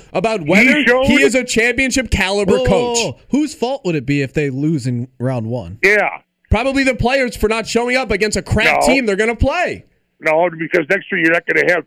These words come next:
Speaker 2: two rolled ankles, a hamstring, and a fat foot by
Speaker 1: Oh.
Speaker 2: K D.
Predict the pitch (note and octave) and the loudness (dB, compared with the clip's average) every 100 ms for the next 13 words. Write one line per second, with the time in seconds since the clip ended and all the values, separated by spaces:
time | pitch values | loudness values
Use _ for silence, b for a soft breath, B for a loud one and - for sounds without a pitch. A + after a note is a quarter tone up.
0 | - F#3 E3 E3 D#3+ D3+ D#3+ E3 E3+ D#3 | -8 -6 0 0 0 0 0 -2 -4 -4
1 | B2+ C#3 D3+ - D#3+ D#3+ E3+ D3 - D#3+ | -2 0 -2 -4 -2 -2 -2 -6 -4 -2
2 | D#3 - E3+ - B2 D3 D3+ B2+ D3+ B2+ | -2 -4 -8 -6 -4 -2 0 0 -4 -6